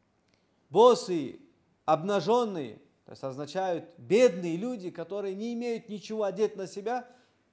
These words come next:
ходят босоногие. Придёт времена, когда они станут богатыми, и они будут соревноваться со-, э, в постройке высотных домов.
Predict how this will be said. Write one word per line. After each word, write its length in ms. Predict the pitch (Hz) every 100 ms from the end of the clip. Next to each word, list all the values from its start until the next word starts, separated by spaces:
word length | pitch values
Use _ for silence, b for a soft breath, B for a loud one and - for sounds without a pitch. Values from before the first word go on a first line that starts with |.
| _ -
ходят 300 | 202 170 151
босоногие. 720 | 165 170 165 220 190 202 190 _ _ _ _ _ -
Придёт 320 | 170 165 170
времена, 420 | 151 143 147 170
когда 280 | 135 135 135
они 160 | 135 127
станут 420 | - 143 127 110
богатыми, 680 | 107 110 131 180 196 151 104 _ b b b
и 100 | -
они 220 | 147 143 131
будут 280 | 123 117
соревноваться 760 | 113 123 113 113 113 113 110 107
со-, 280 | - 110 -
э, 580 | - 110 107 104 98 107
в 100 | -
постройке 560 | 117 - 117 110 120
высотных 500 | 110 107 104 104 98
домов. 280 | 92 87